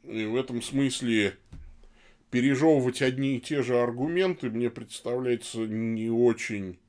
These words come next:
продуктивным делом, потому что по всем отзывам Харт не совершил никакого философского прорыва.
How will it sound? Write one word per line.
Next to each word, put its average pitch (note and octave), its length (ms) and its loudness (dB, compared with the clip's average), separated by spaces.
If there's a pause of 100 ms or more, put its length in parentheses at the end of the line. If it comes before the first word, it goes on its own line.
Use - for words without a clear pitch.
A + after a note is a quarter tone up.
(680)
продуктивным A2+ 800 0
делом, G3 400 0
потому A#2+ 440 0
что - 240 -6
по A2+ 180 -4
всем A#2+ 360 -2
отзывам F#3 540 2 (460)
Харт C#3+ 360 4
не B2 120 -2
совершил A#2+ 560 0
никакого A#2+ 600 -2
философского A2 760 -4
прорыва. G#2+ 540 -4